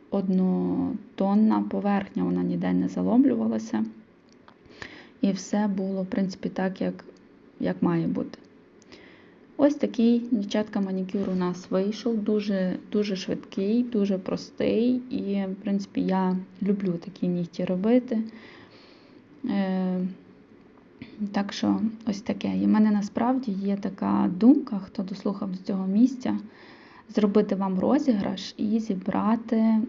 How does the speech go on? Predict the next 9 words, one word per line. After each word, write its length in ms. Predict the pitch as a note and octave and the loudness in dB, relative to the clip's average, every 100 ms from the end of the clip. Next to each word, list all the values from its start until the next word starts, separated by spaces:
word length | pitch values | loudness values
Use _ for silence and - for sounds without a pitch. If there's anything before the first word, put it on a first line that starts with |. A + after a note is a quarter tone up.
| - - | -4 -6
е, 440 | G3 G3 F#3+ F#3+ F#3 F#3 - - - - - | -4 -2 -2 -2 -2 -2 -10 -20 -18 -16 -2
набір 500 | G3+ F#3+ G3+ A3 C4 C#4 - - - - - - - - - - - - - | 2 2 4 4 4 2 -12 -20 -20 -20 -20 -20 -20 -20 -20 -20 -20 -20 0
ма-, 320 | G3+ G#3 - - | 2 2 0 -2
початківця, 760 | - G#3+ A3+ - A3+ G#3+ - G3 - - | 0 0 0 2 2 2 -2 -2 -2 -2
е, 180 | G#3+ G3+ | 0 0
набір, 600 | G3+ A3 G#3 G3+ A3+ A#3 | 2 2 2 2 2 2
м, 580 | - G3 G3 F#3+ F#3+ F#3+ | 0 -2 -2 -4 -4 -4
матеріалів 640 | G3 G3+ G3+ G#3+ C4+ C4 | -4 -2 0 4 6 4
для, 440 | A#3 G3 G#3 A3 | 2 0 0 0